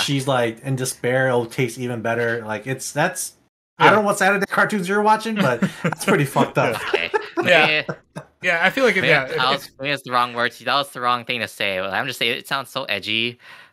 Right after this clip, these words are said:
Speaker 3: Like, and, and then, like, because Rudy didn't respond too, I just, like, I was just so, like,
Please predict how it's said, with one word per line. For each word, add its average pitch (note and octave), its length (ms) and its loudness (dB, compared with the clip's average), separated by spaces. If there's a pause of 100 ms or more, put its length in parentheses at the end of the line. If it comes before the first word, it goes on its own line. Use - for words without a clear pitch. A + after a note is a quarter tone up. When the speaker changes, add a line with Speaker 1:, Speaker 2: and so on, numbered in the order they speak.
(340)
Speaker 3:
Like, G#2+ 120 0
and, G#2 280 -2
and A#2+ 100 -2
then, B2+ 80 0
like, B2 180 -4
because - 280 -8
Rudy A#2+ 260 -2
didn't A2 140 -2
respond G2+ 480 -2
too, G2 180 -8
I G2+ 240 -2
just, G#2 160 -10
like, G2+ 240 -2
I A2 120 -4
was A2+ 100 -10
just A#2 100 -8
so, A2+ 220 0
like, G#2 180 -2